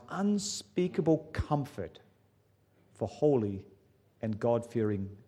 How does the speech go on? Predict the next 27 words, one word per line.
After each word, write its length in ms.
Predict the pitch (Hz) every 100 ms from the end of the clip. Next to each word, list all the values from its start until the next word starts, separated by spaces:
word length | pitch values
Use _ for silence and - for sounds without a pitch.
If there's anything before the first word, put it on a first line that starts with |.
| -
souls. 840 | - - 101 90 - - - - - _ _ _ _ _ _ _ _ _ _ _ _ _ _ _ _ _ _ _ _ _
Now, 80 | 123
I'd 60 | 120
like 200 | 165 170
you 60 |
to 80 | 151
think 240 | 147 165 151
about 280 | 135 131
those 240 | 127 120 104
last 480 | 120 131 135 - 113
words 320 | 117 107 -
there. 380 | 107 98 - - _ _ _ _ _ -
Yes, 560 | 139 185 196 - - - - _ _
this 220 | 160 160
is 100 | 185
difficult, 600 | - 214 214 202 208 202
and 120 | 165
yes, 160 | 175 180
people 320 | - 185 214
twist 460 | - - 156 - -
it. 200 | 98 - _ _ _ _ -
But 100 | 139
when 200 | 180 196
we 80 |
begin 360 | 180 175 202 202
to 140 | 202
understand 920 | 180 185 165 - - 185 175 127 113